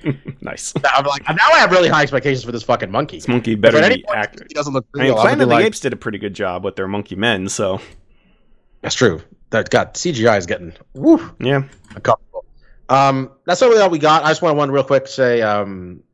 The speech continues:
Speaker 2: condolences, 'cause the wrestling community lost, uh, Shannon Spruill, um, A K A Daphne, who, um, I think you might have been done by the time she showed up, but she was in re-, real late W C W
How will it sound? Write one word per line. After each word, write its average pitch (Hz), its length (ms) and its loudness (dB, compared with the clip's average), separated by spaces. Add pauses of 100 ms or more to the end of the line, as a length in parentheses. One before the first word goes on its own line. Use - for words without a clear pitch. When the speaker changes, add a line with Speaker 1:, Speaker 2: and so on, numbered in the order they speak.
(160)
Speaker 2:
condolences, 107 800 0
'cause 98 400 2
the 92 60 -6
wrestling 113 280 0
community 107 380 -2
lost, 104 580 0 (640)
uh, 95 400 0
Shannon 151 600 -2
Spruill, 135 840 -2 (240)
um, 98 340 -6
A 123 120 0
K 113 280 -2
A 110 40 -4
Daphne, 143 480 0 (640)
who, 120 400 4
um, 98 520 0 (280)
I 127 100 2
think 160 280 -2
you 151 40 0
might 135 120 2
have 123 80 0
been 107 160 -4
done 98 240 -2
by 95 140 -4
the 95 80 -6
time 98 220 -6
she 101 160 -12
showed 98 280 -4
up, 95 80 -6
but 101 80 -4
she 143 220 2
was 127 180 4
in 117 140 2
re-, 113 280 2
real 113 340 2
late 120 260 0
W 113 200 -6
C 123 140 -8
W 156 400 0